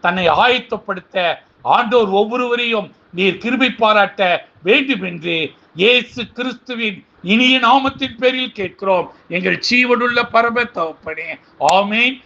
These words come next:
நமது ஆண்டவராகிய இயேசு கிறிஸ்துடைய கிருபையும் பிதாவாகிய தேவனுடைய அன்பும் பரிசுத்த ஆவியானவருடைய அந்நியுடைய ஐக்கியமும் நாம் அனைவரோடும்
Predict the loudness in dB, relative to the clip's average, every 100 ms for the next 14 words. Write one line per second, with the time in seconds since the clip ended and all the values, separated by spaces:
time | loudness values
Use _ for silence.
0 | -12 -6 -2 2 2 4 2 4 4 2
1 | -2 -4 -4 -6 -14 -16 -16 -14 -12 -12
2 | -12 -14 -12 -10 -12 -14 -6 0 4 4
3 | 4 4 2 0 -6 -6 -8 -8 -10 -8
4 | -10 -10 -16 -14 -16 -4 0 0 0 0
5 | 4 4 4 0 0 -2 -4 -6 -8 -8
6 | -6 -6 -2 2 2 0 -4 -4 -6 -12
7 | _ 0 2 4 4 4 2 2 2 2
8 | -2